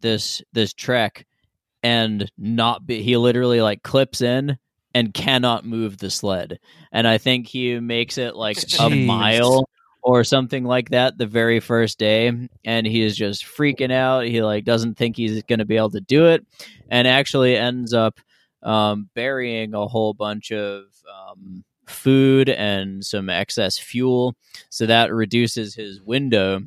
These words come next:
Speaker 1: um, even more. So originally he set out to do this in seventy days, and then he took out this extra food and fuel that kinda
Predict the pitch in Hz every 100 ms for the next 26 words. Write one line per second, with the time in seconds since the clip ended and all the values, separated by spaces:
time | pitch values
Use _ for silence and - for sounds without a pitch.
0 | _ _ - 101 98 95 92 131 120 110
1 | 110 107 92 - 104 104 135 139 117 107
2 | 104 - 110 104 101 98 101 101 95 -
3 | 98 92 - 127 113 107 98 101 113 98
4 | 92 90 - - - _ 104 104 104 101
5 | 101 - 117 107 98 101 95 101 - 95
6 | 87 117 110 98 87 - 120 107 92 92
7 | - - 98